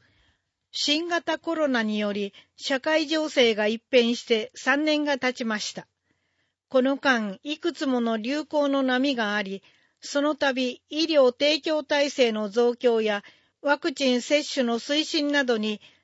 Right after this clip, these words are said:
全庁一丸となって対応に当たるとともに、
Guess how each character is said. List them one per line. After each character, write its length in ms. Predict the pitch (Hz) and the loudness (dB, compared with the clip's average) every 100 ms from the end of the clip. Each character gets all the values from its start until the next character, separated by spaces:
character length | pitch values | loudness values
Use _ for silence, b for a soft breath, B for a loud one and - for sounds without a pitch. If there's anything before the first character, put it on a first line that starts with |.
| _ | _
全 360 | 240 311 311 277 | -2 0 0 2
庁 300 | 262 220 214 | 4 4 2
一 220 | 247 311 | -2 0
丸 180 | 302 302 | 0 -2
と 140 | 320 277 | -2 0
な 140 | 285 | 0
っ 20 | |
て 240 | - 220 196 | 0 -4 -2
対 320 | 262 285 311 | -2 0 -2
応 160 | 302 | -2
に 140 | 285 285 | 0 0
当 120 | 269 | 0
た 140 | 285 | 0
る 120 | 285 262 | -2 -2
と 140 | 220 | -4
と 140 | 214 | -4
も 160 | 202 202 | -4 -4
に、 200 | 196 | -6